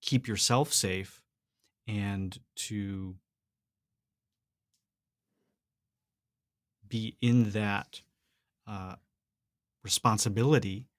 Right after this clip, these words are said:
then you wouldn't feel the need to l-,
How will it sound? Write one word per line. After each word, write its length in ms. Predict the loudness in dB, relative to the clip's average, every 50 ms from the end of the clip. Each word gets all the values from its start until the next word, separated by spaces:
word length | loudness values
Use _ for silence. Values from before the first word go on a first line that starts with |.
| _ _ _ _ _ _ _ _ _
then 540 | -12 -4 0 0 2 2 2 2 2 0 -2 _ _ _ _ _ _ _ _ _ _ _ _
you 300 | -10 -6 -6 -4 -6 -6 -10 _ _ -10
wouldn't 400 | -2 0 2 2 0 -2 -6 -16
feel 440 | -20 -18 -8 -2 0 2 2 2 2
the 140 | 2 2 2
need 300 | 4 4 4 4 2 0
to 100 | -4 -8
l-, 360 | -8 -10 -10 -14 -14 -14 -14